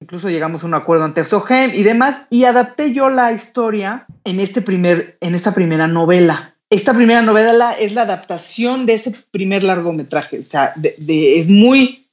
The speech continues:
similar. Tiene muchas cosas nuevas, pero es muy similar a ese cortometraje. Pero, como ya había una serie, decidí, eh, crear la saga. La saga, ya el segundo libro y el tercero, que ya estoy corrigiendo, ya no se parecen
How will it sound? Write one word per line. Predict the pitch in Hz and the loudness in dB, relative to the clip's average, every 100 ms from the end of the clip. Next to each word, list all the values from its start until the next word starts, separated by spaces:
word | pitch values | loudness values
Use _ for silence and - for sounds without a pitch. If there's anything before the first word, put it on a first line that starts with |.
| _ _ _ - | _ _ _ -8
similar. | - 180 175 165 190 196 | 0 2 2 2 2 2
Tiene | 214 | 4
muchas | 233 330 381 403 | 6 4 2 0
cosas | 294 - 262 | 0 0 0
nuevas, | 233 254 269 | 4 4 2
pero | 226 190 | -2 -2
es | 196 | 0
muy | 214 | -2
similar | 202 214 180 165 170 - | -2 -4 -2 -2 -2 -4
a | 151 | -6
ese | 156 151 175 160 | -6 -6 -8 -6
cortometraje. | 143 143 135 123 120 - - _ - | -8 -8 -8 -6 -6 -8 -10 _ 0
Pero, | 392 294 320 - - _ | 4 4 2 -4 -12 _
como | - 180 175 | 0 2 4
ya | 196 262 | 4 2
había | 285 277 277 | 2 2 0
una | 269 269 262 254 | -2 -4 -4 -6
serie, | - 277 226 233 233 - 185 - _ _ _ - | -4 -2 -2 2 0 0 -6 -16 _ _ _ -14
decidí, | 170 151 202 196 226 254 - _ _ _ _ _ _ - | -12 -6 -4 0 0 0 -4 _ _ _ _ _ _ -6
eh, | 196 165 160 | -2 -2 -2
crear | 175 160 160 | 0 2 2
la | 175 | 0
saga. | 170 220 208 170 - _ _ - | 0 -2 -2 -4 -12 _ _ -2
La | 226 | 0
saga, | 214 330 330 381 370 214 | 0 -2 0 -2 -2 -4
ya | 240 | -4
el | 254 | -4
segundo | 262 214 233 233 | -6 -6 -4 -4
libro | 214 208 214 - | -4 -4 -6 -6
y | 170 | -8
el | 156 | -6
tercero, | 165 147 220 214 | -6 -2 0 0
que | 165 | -2
ya | 156 | -4
estoy | 160 202 | -4 -4
corrigiendo, | 202 190 185 185 170 165 - | -2 -2 -2 -2 -2 -4 -6
ya | 170 190 196 | -2 2 2
no | 208 208 | 2 2
se | 208 | 0
parecen | 185 165 160 165 180 | 0 2 0 -2 -8